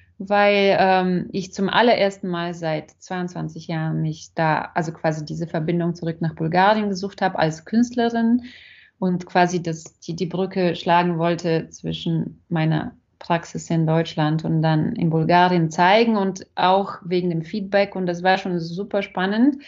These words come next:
und war, ich habe so viel Feedback bekommen wie eigentlich selten in Deutschland. Aber gleichzeitig kam es mir vor, dass es so relativ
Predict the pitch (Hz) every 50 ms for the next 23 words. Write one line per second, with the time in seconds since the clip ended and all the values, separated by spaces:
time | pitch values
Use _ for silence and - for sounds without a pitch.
0 | - - - - - - _ _ - - 196 190 180 196 196 196 196 190 175 -
1 | - - _ _ - _ _ _ _ _ - - _ _ - 196 180 202 190 180
2 | 190 208 220 220 - 247 240 233 226 220 - 233 208 208 - 220 214 214 180 -
3 | - 208 202 208 214 208 208 180 180 185 196 202 202 202 185 180 180 180 202 233
4 | 233 - 202 185 170 165 175 185 185 190 185 - 214 196 202 220 226 226 220 -
5 | - - _ - 190 185 196 190 185 190 190 190 202 214 214 - 233 220 226 226
6 | 233 240 240 233 240 - _ _ _ _ _ _ _ _ _ _ _ _ - -
7 | 208 208 220 226 220 - 220 214 208 208 - 220 214 220 220 214 214 - 208 202
8 | 202 208 208 202 208 214 240 247 240 240 - 220 208 202 - - - - - _